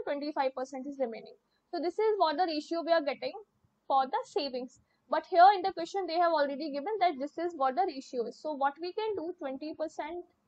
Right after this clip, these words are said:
uh, we are getting fifteen percent and twenty-five percent. Also, this is the ratio that given in the question, that eight, nine, twenty. Just simply equate these, like, as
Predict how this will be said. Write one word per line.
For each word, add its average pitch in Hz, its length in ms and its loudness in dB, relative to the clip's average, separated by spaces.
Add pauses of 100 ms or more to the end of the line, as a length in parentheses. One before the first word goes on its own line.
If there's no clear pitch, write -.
(640)
uh, 262 240 4
we 269 120 -4
are 277 100 0
getting 262 400 -6
fifteen 294 500 -8
percent 285 460 -6 (420)
and 240 240 -6 (640)
twenty-five 277 640 -4
percent. - 400 -12 (420)
Also, 294 260 0 (120)
this 311 220 -4
is 349 160 -2
the 381 60 6
ratio 330 340 2
that 311 240 0
given 269 200 2
in 277 120 -4
the 277 100 -4
question, 330 400 -8
that 285 160 -4 (160)
eight, 311 300 -8 (340)
nine, 240 340 -4 (280)
twenty. - 400 -10 (420)
Just 427 200 -4
simply 320 440 0
equate 269 440 -4
these, 262 280 -6
like, 240 220 -2
as 262 320 -4